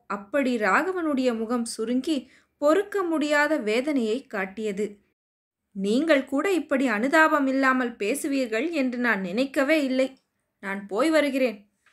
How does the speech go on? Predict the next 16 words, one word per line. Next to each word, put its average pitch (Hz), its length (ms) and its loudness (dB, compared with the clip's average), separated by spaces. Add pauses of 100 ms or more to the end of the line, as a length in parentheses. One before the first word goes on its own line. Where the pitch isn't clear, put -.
(240)
என்று 302 360 0
அழமாட்டா 349 720 2 (120)
குறையாக 277 580 0
சொல்லிவிட்டு 240 840 -6
ராகவன் 247 640 2
திரும்பி 294 380 -4
போக 214 320 -4
எத்தனித்தான். 208 760 -4 (540)
அப்பொழுது 302 580 2
தாமா 269 480 2 (100)
எழுந்து 262 360 2
வந்து 247 280 0 (140)
ராகவனுக்கு 269 680 0
முன்னால் 247 420 -2
நின்று 226 320 -2
மறித்துக்கொண்டு, 233 760 -4